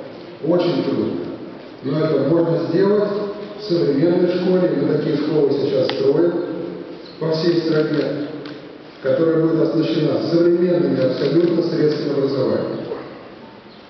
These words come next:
А чтобы дети не страдали, чтобы они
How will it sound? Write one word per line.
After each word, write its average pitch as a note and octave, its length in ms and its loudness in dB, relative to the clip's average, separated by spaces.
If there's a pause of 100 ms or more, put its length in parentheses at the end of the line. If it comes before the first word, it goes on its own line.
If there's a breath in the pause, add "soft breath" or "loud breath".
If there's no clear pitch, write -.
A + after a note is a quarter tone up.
(840)
А - 120 -4
чтобы E3 340 0
дети E3+ 240 2
не D3 100 2
страдали, D3+ 580 2
чтобы C3 280 0
они C3 200 2